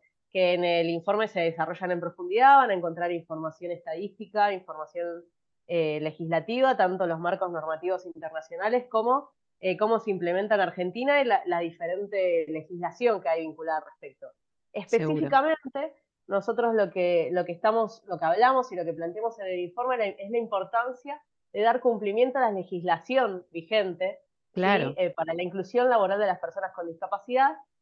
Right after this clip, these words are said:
Speaker 1: y específicamente que solicitar que haya legislación concreta que trabaje y que establezca la implementación de los ajustes razonables sobre la base de incluir en la normativa vigente de manera explícita, regulada,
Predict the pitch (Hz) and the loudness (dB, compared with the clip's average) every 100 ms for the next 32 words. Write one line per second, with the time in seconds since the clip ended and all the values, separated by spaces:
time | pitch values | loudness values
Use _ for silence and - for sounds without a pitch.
0 | - 285 277 294 294 370 349 302 320 349 | -4 -2 -2 -4 -2 -2 -2 -2 -2 -2
1 | 285 285 311 - 214 196 196 185 - - | -2 -4 -6 -6 -2 0 0 -2 -4 -6
2 | - 196 254 254 269 247 214 202 185 190 | -6 -2 -2 -2 -2 -2 -2 -4 -2 -2
3 | - 233 262 294 _ _ _ _ 208 196 | -2 -4 -4 -6 _ _ _ _ -2 -2
4 | 277 302 254 277 - - 202 196 190 196 | 0 -2 4 2 2 0 0 2 2 4
5 | 285 - 311 330 - 196 175 180 - 165 | 4 2 -4 -4 -4 -8 -8 -8 -2 -2
6 | 196 269 269 269 220 196 170 170 165 190 | 0 -2 -2 -2 -2 -2 -2 -2 -6 -6
7 | 233 208 175 190 220 - 190 175 175 196 | -6 -6 -8 -12 -10 -10 -10 -10 -6 -2
8 | 214 247 302 - _ _ _ _ 196 190 | 0 0 -2 -6 _ _ _ _ 2 4
9 | 185 196 240 262 220 180 156 - _ _ | 8 8 6 2 2 2 0 -4 _ _
10 | 180 180 196 220 254 240 214 208 208 202 | -8 -4 0 2 4 4 2 2 -2 -2
11 | 233 233 226 247 277 277 226 180 196 185 | 0 0 0 2 0 2 -2 -2 -2 -4
12 | - 247 277 294 233 247 226 190 170 202 | -6 -8 -8 -8 -4 -2 0 -2 -2 0
13 | 254 262 294 | 2 2 -2